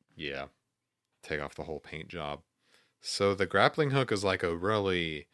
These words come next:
streamlined, uh, affair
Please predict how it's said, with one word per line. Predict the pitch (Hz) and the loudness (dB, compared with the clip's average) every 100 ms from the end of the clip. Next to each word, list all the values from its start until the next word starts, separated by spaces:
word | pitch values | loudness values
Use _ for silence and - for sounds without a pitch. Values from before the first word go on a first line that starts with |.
| _ _ _ _ _ | _ _ _ _ _
streamlined, | - - - 113 117 110 104 95 95 90 92 | -8 -6 2 2 4 4 6 8 6 2 -4
uh, | - 92 85 82 80 - | -2 0 2 0 -2 -4
affair | 90 - 87 82 87 | -6 2 4 6 4